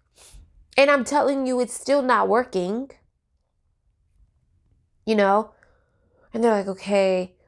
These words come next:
we have to, we have to leave." I hear them in the hallway, like, "There's nothing we could do now." If, you know,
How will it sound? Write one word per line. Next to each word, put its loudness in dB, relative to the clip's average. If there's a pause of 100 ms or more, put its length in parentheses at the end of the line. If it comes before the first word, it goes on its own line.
(100)
we -4
have -6
to, -4
we -2
have -2
to -10
leave." -4
I 4
hear -2
them -2
in -4
the 0
hallway, 0 (380)
like, -20 (340)
"There's -10
nothing 0
we 0
could -4
do -2
now." 0 (520)
If, -2 (480)
you 0
know, 0